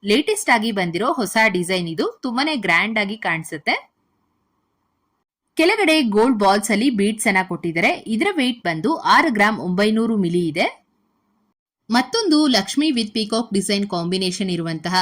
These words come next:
ಇಯರಿಂಗ್ಸು, ಓಲೆ ಕೆಳಗಡೆ ಟೂ ಲೇಯರ್ ನಲ್ಲಿ ಪರ್ಲ್ಸ್ ಅನ್ನ ಬಳಸಿದ್ದಾರೆ. ಸೇಮ್ ಡಿಸೈನ್ ನಿಮ್ಗೆ ಪಿಂಕ್ ಮತ್ತು ಗ್ರೀನ್ ಬೀಡ್ಸ್ ಅಲ್ಲಿ ಕೂಡ ಅವೈಲಬಲ್ ಇದೆ. ಹಾಫ್ ಜುಮ್ಕಾನಲ್ಲಿ ನಿಮ್ಗೆ ಹೊಸ ಪ್ಯಾಟರ್ನ್ ಇಯರಿಂಗ್ಸ್ ಅನ್ನ ತೋರಿಸ್ತಾ ಇದ್ದೀನಿ. ಇದರಲ್ಲಿ ರೂಬಿ ಸ್ಟೋನ್ ಜೊತೆಗೆ ಗ್ರೀನ್ ಕಲರ್ ಬೀಡ್ಸ್ ಅಲ್ಲಿ ಹ್ಯಾಂಗಿಂಗ್ಸ್ ಬರುತ್ತೆ.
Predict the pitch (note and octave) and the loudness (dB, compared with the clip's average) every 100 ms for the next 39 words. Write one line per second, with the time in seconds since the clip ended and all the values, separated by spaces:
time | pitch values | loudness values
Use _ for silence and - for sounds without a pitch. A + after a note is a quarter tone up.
0 | - E3 D#3+ D#3 D3 C4 F#4 F4+ _ G#3+ | -2 -4 -4 -4 -4 -4 -6 -8 _ 0
1 | F4 A4 C#4+ G#3 G3+ A3 A3+ A#3+ A#3+ G#3 | 0 0 0 0 0 0 -2 -2 2 2
2 | F#3 E3+ F3+ D#4 G#3 G3+ A#3 A3 F3+ F3 | 0 -2 -2 -2 -2 -2 -2 -2 -4 -4
3 | D#3+ D#3 E3+ D#3 A3+ - - C#4 F#4+ D#4 | -6 -6 -6 -4 -4 -6 -4 -2 -2 -2
4 | A3 G#3+ G3 F3+ D#3+ G#3+ D4 C#4 D#4 - | -2 0 -2 -4 -4 -6 -4 -4 -4 -4
5 | A3+ - A3 F#3 F#3 G3 G3+ F#3 F#3+ E3+ | -6 -4 -4 -2 -2 0 -2 -4 -4 -6
6 | D#3 F#3 G4 - E3 F3+ E3 D#3 D#3 F3 | -4 -2 -2 -4 -6 -4 -4 -8 -6 -6
7 | A#4+ - _ _ _ _ _ _ _ _ | -6 -10 _ _ _ _ _ _ _ _
8 | _ _ _ _ _ _ _ _ _ _ | _ _ _ _ _ _ _ _ _ _
9 | _ _ - D#4+ E4 - G4+ F#4+ D#4+ B3+ | _ _ -4 4 4 4 2 2 2 4
10 | G#3 G3 F3+ E3+ D4+ D#4 - E4 A#3+ A3+ | 4 4 0 0 2 2 4 4 6 2
11 | A#3 A3 G3+ F#3 G3+ A3+ G#3 F#3 F3+ F3+ | 2 2 2 2 2 0 0 0 0 -4
12 | F3 - E3+ D3+ F3+ D4+ - B3 C4+ G4+ | -6 -2 -2 0 -4 -4 -4 -2 0 2
13 | C#4 B3 G#3+ A3 D4 - A#3 G3+ E3+ E3+ | 2 2 0 0 0 0 -2 -2 -2 -4
14 | E3+ C#4+ A3+ G#3 E4 - A3 G#3 F3+ G3 | -2 -2 0 -2 -2 0 2 2 0 -4
15 | G#3 G3 G#3+ C4 F#3 F3 G3+ G#3 F3+ D#3 | -2 -4 -2 -2 -2 -2 -4 -4 -6 -6
16 | D3+ C4+ A#4 | -2 -4 -4